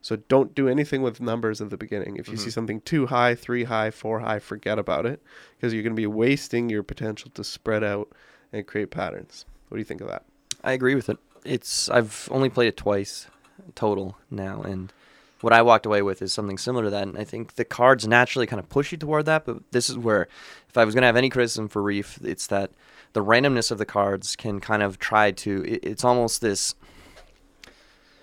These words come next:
Speaker 2: you want to, like you're saying, you,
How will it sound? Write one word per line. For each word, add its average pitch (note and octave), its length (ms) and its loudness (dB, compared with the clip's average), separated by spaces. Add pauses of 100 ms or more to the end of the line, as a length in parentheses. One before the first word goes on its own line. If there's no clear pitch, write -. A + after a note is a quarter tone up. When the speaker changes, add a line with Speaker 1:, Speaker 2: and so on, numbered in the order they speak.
(880)
Speaker 2:
you C3+ 220 6
want C3 400 8
to, - 160 0
like C3 200 4
you're C3 80 0
saying, G2 380 2
you, A2+ 360 -4